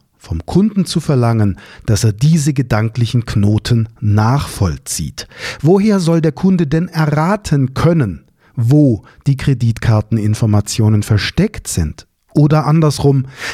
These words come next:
was hat sich das Unternehmen bei dieser Struktur gedacht? Was denken die Entwickler? Was glauben sie, wie ein User diese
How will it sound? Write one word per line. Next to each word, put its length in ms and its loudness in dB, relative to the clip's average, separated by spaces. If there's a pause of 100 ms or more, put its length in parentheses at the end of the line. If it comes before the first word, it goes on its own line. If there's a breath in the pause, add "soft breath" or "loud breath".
(120 loud breath)
was 440 0
hat 180 -4
sich 260 -2
das 220 -4
Unternehmen 880 2 (240 loud breath)
bei 140 2
dieser 300 0
Struktur 600 -2
gedacht? 640 -4 (280 loud breath)
Was 680 -2 (220)
denken 560 0 (200 loud breath)
die 140 2
Entwickler? 680 -2 (140)
Was 240 -4
glauben 540 2
sie, 320 0 (160)
wie 300 0
ein 220 2
User 680 2 (360 soft breath)
diese 440 2